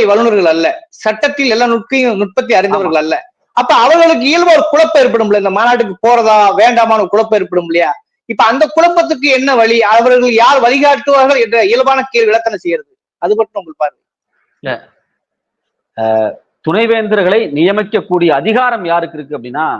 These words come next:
Speaker 2: முதலமைச்சருக்கு இருக்கு.
Speaker 1: ம்.
Speaker 2: அத சுப்ரீம் கோர்ட் தெளிவா சொல்லிட்டாங்க.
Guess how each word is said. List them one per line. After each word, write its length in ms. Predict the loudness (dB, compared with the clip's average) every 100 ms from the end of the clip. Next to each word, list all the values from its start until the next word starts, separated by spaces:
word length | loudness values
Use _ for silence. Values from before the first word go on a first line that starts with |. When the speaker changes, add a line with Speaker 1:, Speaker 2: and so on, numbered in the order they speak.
| -10
Speaker 2:
முதலமைச்சருக்கு 560 | -6 -4 -4 -6 -8 -10
இருக்கு. 180 | -16 _ _ _ _ _ _ _ _
Speaker 1:
ம். 200 | -14 -12 -6
Speaker 2:
அத 340 | -2 0 0
சுப்ரீம் 360 | -2 -4 -4 -2
கோர்ட் 220 | -4 -2
தெளிவா 200 | 0 0
சொல்லிட்டாங்க. 440 | 0 -2 -2 -6